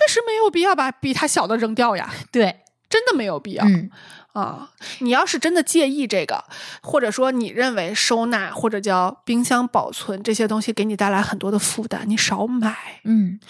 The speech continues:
Speaker 2: 如果你认为这个东西给你带来愉悦、带来解压的过程，那你就尽情去享受。
Speaker 1: 对。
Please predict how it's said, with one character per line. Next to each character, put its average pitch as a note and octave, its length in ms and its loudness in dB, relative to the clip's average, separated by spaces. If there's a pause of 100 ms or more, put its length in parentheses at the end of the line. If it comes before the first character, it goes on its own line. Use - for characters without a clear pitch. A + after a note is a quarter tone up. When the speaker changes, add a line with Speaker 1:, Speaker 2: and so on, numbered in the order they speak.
(160)
Speaker 2:
如 E4 100 0
果 F4+ 80 4
你 C#4+ 160 2
认 A3 140 2
为 A#3+ 80 0
这 C#4 100 0
个 B3 60 4
东 B3+ 120 2
西 B3 100 4
给 A#3 120 0
你 A3+ 80 4
带 G3+ 140 4
来 G3+ 120 2
愉 G3 300 4
悦、 B3 180 4
带 G#3+ 180 0
来 G#3+ 120 0
解 F3+ 300 0
压 G#3 200 2
的 B3+ 80 2
过 G#3+ 200 2
程， E3+ 300 -4 (480)
那 G#3 260 2
你 F3 40 0
就 F3 80 -2
尽 A3 180 0
情 F#3 140 4
去 F#3+ 100 8
享 - 180 0
受。 D#3+ 120 -6
Speaker 1:
对。 D4 320 2